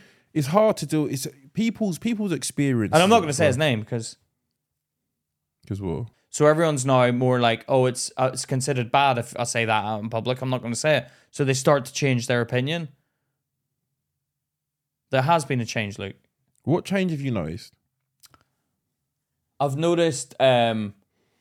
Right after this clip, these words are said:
Speaker 2: more, uh, when I was working in office, 'cause when I first started working in office, there wasn't many Asian. Uh, actually, no, a lie. Gumtree was a, very multicultural.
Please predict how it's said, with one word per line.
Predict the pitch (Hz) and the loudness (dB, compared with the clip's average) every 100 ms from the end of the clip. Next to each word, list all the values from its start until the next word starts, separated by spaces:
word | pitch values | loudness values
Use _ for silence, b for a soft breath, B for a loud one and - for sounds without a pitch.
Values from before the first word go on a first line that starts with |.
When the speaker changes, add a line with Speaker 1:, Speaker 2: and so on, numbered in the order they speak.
| _ | _
Speaker 2:
more, | - 127 127 123 123 117 - - | -4 0 2 4 2 0 -2 -2
uh, | 113 110 104 | 0 0 -2
when | - 113 117 | -4 0 2
I | 123 | 2
was | 117 113 | 0 -4
working | 113 104 107 | -6 -6 -6
in | 104 | -6
office, | 101 - 117 - - _ _ _ _ | -8 -6 -8 -8 -12 _ _ _ _
'cause | 123 113 | -8 -2
when | 120 | 0
I | 127 | 0
first | 127 113 104 | -2 -6 -2
started | 127 123 | -2 0
working | 123 127 | -2 -2
in | 127 | -4
office, | 123 123 123 | -4 -4 -8
there | - | -6
wasn't | 107 110 98 | -6 -8 -10
many | 98 98 101 | -10 -8 -8
Asian. | 101 107 107 - - | -8 -10 -14 -16 -6
Uh, | 117 - | -6 -2
actually, | 120 147 123 92 b b b | -4 -2 -6 -8 b b b
no, | 127 113 | -2 0
a | |
lie. | 107 107 95 - _ _ _ - | 0 0 -2 -8 _ _ _ -12
Gumtree | - 139 135 127 107 98 | 0 0 0 -4 -4 -4
was | 101 | -4
a, | 110 - | -6 -6
very | 107 123 113 107 95 | -2 0 2 0 -4
multicultural. | 104 104 98 - 98 - 98 | -6 -8 -8 -10 -10 -10 -12